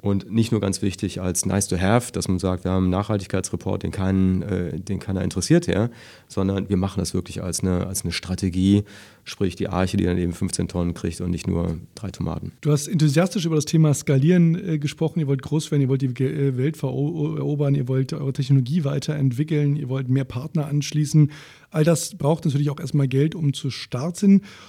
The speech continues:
Speaker 2: Und ihr habt gerade eure Finanzierungsrunde angekündigt. Und wenn man sich das nochmal
Speaker 1: <laughs>
Speaker 2: anschaut und die Pressemitteilung dazu liest, dann fällt einem auf, so ein richtig klassischer V C, du hast ein paar Mal schon Entrepreneurship und Startup gesagt,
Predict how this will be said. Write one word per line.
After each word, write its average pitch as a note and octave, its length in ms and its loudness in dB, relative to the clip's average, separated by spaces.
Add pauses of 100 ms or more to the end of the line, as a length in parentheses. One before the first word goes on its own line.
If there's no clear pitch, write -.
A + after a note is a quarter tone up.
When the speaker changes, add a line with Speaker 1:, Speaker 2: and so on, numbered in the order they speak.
(120)
Speaker 2:
Und D#3 220 6
ihr D3 80 4
habt C#3+ 140 -2
gerade D#3 560 2
eure C#3+ 220 2
Finanzierungsrunde C#3 1000 6
angekündigt. F#3+ 760 4
Und D3 100 0
wenn D3+ 100 4
man D3+ 100 4
sich D3 120 2
das - 60 0
nochmal C#3 260 6
Speaker 1:
<laughs> - 20 -16
Speaker 2:
anschaut E3 560 4 (320)
und D3+ 340 6
die D#3+ 80 -2
Pressemitteilung D3+ 640 2
dazu C3+ 300 -2
liest, E3+ 180 0
dann D#3 80 0
fällt D#3 220 0
einem D#3 100 -2
auf, E3+ 260 -2
so D#3 120 -2
ein - 20 4
richtig D3 300 -2
klassischer C#3+ 320 -2
V A#2 100 -6
C, A3+ 400 6
du - 320 -16
hast C3+ 160 -4
ein B2+ 60 -4
paar C3+ 120 2
Mal C#3+ 80 4
schon - 160 -2
Entrepreneurship C#3 880 2
und C3 80 2
Startup F3 320 0
gesagt, D#3 300 2